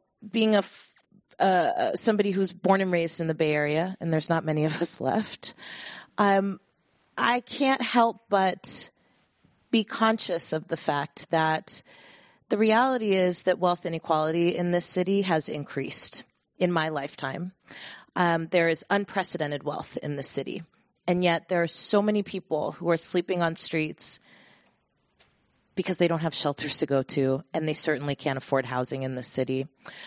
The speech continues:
Um, there are so many people who are forced to literally scrape their dignity off of the cement, while just half a block away, right, there's lavishness.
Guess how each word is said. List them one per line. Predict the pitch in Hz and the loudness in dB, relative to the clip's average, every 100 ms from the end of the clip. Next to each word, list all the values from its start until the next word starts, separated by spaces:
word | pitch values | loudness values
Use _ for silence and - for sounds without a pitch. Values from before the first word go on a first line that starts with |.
| - - - | -18 -14 -2
Um, | 170 165 160 160 | 2 2 -2 0
there | 185 | 2
are | 180 | 2
so | - 214 202 | 0 2 2
many | 196 180 | 0 -2
people | - 175 - 160 156 | -6 -6 0 0 2
who | 175 170 165 - | 2 4 4 2
are | 165 | 0
forced | - - 185 175 170 - | 0 0 2 2 0 -4
to | - 190 175 170 165 160 _ _ _ _ _ _ _ | 0 4 6 6 4 0 _ _ _ _ _ _ _
literally | 196 208 202 233 233 226 | 0 2 2 0 2 0
scrape | - 185 180 | 0 -2 0
their | 180 | 0
dignity | 170 165 160 156 156 | 0 -2 0 0 2
off | 147 - | 0 -2
of | 151 | -8
the | 151 | -4
cement, | - 160 151 208 - - _ _ _ _ _ _ _ - - _ _ _ | -2 0 0 -2 -4 -6 _ _ _ _ _ _ _ -20 -20 _ _ _
while | 185 196 190 180 180 180 175 175 - | 4 4 6 4 4 4 2 -4 -2
just | 196 196 - - _ _ - | 2 2 0 -10 _ _ -2
half | 196 - | -2 0
a | 175 | -4
block | 160 156 - | -2 -2 2
away, | 170 190 143 160 214 226 | 2 2 0 -4 -8 -6
right, | 170 170 208 - - - - _ - | 0 2 2 0 -6 -20 -20 _ -2
there's | 180 175 | -2 0
lavishness. | 160 147 139 147 - - - - | -2 -2 -2 -6 -6 -8 -6 -6